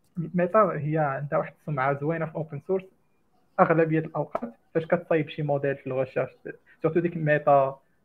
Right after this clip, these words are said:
آه، ريسيرش، آه، ميتا فير، آم، فاش كتصايب شي موديل كت اوبن سورسيه، حيت عندهم، آم،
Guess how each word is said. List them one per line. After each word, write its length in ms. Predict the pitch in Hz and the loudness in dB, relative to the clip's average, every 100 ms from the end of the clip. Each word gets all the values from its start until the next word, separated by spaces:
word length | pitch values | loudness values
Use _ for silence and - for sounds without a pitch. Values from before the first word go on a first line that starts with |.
| - | -6
آه، 160 | 143 135 | -2 -2
ريسيرش، 560 | 139 - 160 160 - 175 | -4 -4 -4 -4 -12 -8
آه، 160 | 139 | -8
ميتا 340 | 135 135 135 127 | -6 -8 -4 -4
فير، 260 | - 190 190 _ _ _ - _ _ _ 175 165 | -2 -2 -2 _ _ _ -20 _ _ _ 4 8
آم، 440 | 160 156 151 151 | 8 8 4 0
فاش 140 | - 185 | 0 4
كتصايب 320 | 185 185 175 | 4 4 2
شي 100 | 170 | 2
موديل 220 | 170 202 | 4 4
كت 160 | 208 180 | 4 2
اوبن 260 | 175 165 | -2 -4
سورسيه، 380 | 160 143 - 135 - _ 147 | -6 -8 -8 -12 -14 _ -10
حيت 280 | - 160 | -4 -4
عندهم، 440 | 135 151 143 151 143 | -2 -2 -2 -2 -2
آم، 200 | 135 | -6